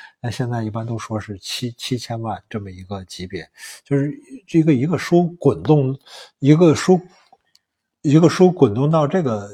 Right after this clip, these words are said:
上千万这个级别之后，就，就，就基本上脱离了这个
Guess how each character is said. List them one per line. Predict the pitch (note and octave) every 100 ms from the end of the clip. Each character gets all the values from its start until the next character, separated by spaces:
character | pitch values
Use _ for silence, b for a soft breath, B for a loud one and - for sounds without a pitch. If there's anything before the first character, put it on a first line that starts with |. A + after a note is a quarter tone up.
| A2+
上 | - - D3 A#2
千 | - F3
万 | F#3 A#2+
这 | G2+
个 | F2+
级 | - F#2+
别 | G#2 G#2+
之 | -
后， | A#2+ C3+ G#2
就， | - A2 F#2+ _ _ -
就， | - B2+ A2+ G2 G2 B B B B B _
就 | -
基 | A#2+ -
本 | D#3 G2+
上 | G2+ A2 G2+
脱 | - - E3+
离 | C#3 G2
了 | G#2+ G#2+
这 | G2 G#2+
个 | F#2+